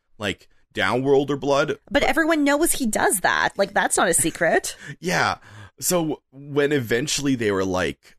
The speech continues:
Speaker 1: "Oh, we gotta wake up Jocelyn because she'll know how to beat him," I'm like, "I don't think she would."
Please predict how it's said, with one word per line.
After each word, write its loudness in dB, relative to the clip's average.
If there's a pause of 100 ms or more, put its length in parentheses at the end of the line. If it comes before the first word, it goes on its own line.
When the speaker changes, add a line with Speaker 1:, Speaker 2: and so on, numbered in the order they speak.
Speaker 1:
"Oh, -2
we 0
gotta 0
wake 0
up -6
Jocelyn 0
because -4
she'll 2
know 2
how 0
to -2
beat -4
him," -2
I'm -6
like, -4 (100)
"I -4
don't 0
think -4
she -4
would." -2